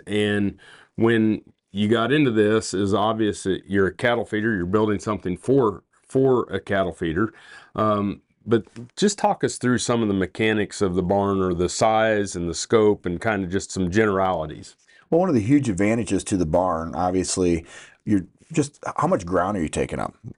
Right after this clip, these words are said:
Speaker 2: You know, in Northwest Iowa, in the Midwest in general, ground's expensive. There's no cheap ground out there anymore. So when you take a thousand head of cattle and the overall size of that building, you're feeding them on a half an acre,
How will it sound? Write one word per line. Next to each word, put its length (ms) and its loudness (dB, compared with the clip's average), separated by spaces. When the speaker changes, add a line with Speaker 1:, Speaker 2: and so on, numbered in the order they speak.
Speaker 2:
You 140 2
know, 100 2
in 100 0
Northwest 480 2
Iowa, 380 2
in 80 -2
the 80 -2
Midwest 560 2
in 140 -4
general, 380 2
ground's 360 0
expensive. 500 -8
There's 180 -2
no 240 0
cheap 240 0
ground 320 0
out 180 0
there 160 -4
anymore. 400 -2
So 340 0
when 120 2
you 120 2
take 180 2
a 60 2
thousand 400 2
head 120 0
of 80 -4
cattle 560 0
and 100 0
the 60 4
overall 340 4
size 360 0
of 100 4
that 140 0
building, 300 2
you're 120 -2
feeding 280 0
them 80 0
on 120 0
a 60 -4
half 400 -2
an 80 -2
acre, 480 0